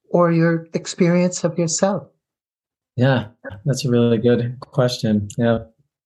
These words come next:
Speaker 2: So I came out over that winter of twenty, twenty twenty to twenty twenty-one, uh, first to my, my family,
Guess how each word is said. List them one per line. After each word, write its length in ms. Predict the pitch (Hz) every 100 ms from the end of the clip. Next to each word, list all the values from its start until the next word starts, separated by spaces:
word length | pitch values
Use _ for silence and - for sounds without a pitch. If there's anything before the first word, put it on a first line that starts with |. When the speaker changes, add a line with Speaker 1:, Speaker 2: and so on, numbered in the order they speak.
| _ _ _ _ _ _ - _ _ _ _ _ -
Speaker 2:
So 260 | - 127
I 220 | 120 117
came 380 | 113 - 143 131
out 600 | 123 139 117 104 104 - - _ _ _ _ _ -
over 240 | 139 127
that 180 | 123 117
winter 680 | 123 127 123 110 104 107 -
of 160 | 117 -
twenty, 800 | - 123 113 123 120 113 117 143 - - -
twenty 240 | 131 123
twenty 300 | 120 123 120
to 60 | 107
twenty 300 | - 120 113
twenty-one, 640 | - 117 110 113 127 143 - - _ -
uh, 100 | 117
first 340 | 113 160 160
to 60 | 143
my, 380 | 123 113 110 107 - -
my 140 | 107
family, 640 | 107 131 127 127 107 -